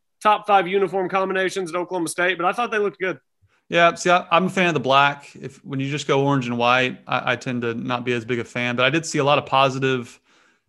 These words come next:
Speaker 2: feedback nationally for the helmet. A lot of people liked the helmet. They thought it popped on T V. I thought it was a clean, a clean look.
Speaker 1: Yep.
Speaker 2: And again, I, I like when the helmet and jersey match and the pants are different color. That's always a good, a good way to, to develop the uniform as well.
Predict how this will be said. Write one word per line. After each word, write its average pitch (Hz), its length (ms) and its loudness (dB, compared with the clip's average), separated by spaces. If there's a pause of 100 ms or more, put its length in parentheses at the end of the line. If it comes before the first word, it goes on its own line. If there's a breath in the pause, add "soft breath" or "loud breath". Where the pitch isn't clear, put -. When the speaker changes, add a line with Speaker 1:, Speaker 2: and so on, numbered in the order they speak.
Speaker 2:
feedback 131 580 0
nationally 160 680 -2
for 147 160 -10
the 113 80 -2
helmet. 143 400 -2
A - 40 -10
lot 131 120 0
of 131 80 -2
people 139 220 -4
liked 135 200 0
the 113 60 -10
helmet. 139 260 -2
They 127 80 -4
thought 123 160 -2
it 120 140 -12
popped 127 280 0
on 117 140 -4
T 120 220 -8
V. 120 280 -4
I 127 60 2
thought 131 180 0
it 127 40 0
was 117 100 -4
a 113 60 -10
clean, 123 580 -6 (560 soft breath)
a 139 60 -6
clean 190 340 2
look. 135 200 4
Speaker 1:
Yep. 151 40 2
Speaker 2:
And 147 80 2
again, 147 220 2
I, 147 100 6
I 160 160 2
like 165 260 4
when 160 120 -2
the 131 100 0
helmet 147 560 0
and 127 140 -6
jersey 135 360 -2
match 139 360 -2
and 123 100 -6
the 110 60 -8
pants 127 320 -8
are 131 80 -6
different 127 280 -8
color. 131 400 -2
That's 131 200 -10
always 127 260 -4
a 117 60 -10
good, 120 320 -6 (640)
a 127 80 -6
good 127 180 -2
way 123 160 0
to, 117 380 -2
to 131 100 -10
develop 120 380 -4
the 120 80 -12
uniform 117 460 -10
as 107 140 -14
well. 113 640 -4